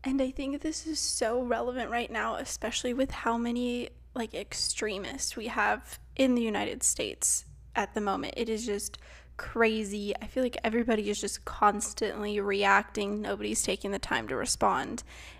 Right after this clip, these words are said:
And if you know the difference and you become aware of it, then you know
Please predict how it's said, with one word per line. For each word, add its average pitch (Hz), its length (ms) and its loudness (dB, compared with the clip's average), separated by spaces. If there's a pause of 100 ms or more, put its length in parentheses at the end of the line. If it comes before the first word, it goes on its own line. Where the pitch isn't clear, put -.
And 214 520 2 (680)
if 247 200 6
you 254 120 8
know 240 280 6
the 262 120 -2
difference 240 540 0
and 220 140 -2
you 214 100 0
become 214 300 0
aware 180 300 0
of 233 120 0
it, 254 260 6
then 208 240 -2
you 214 160 -2
know 202 640 0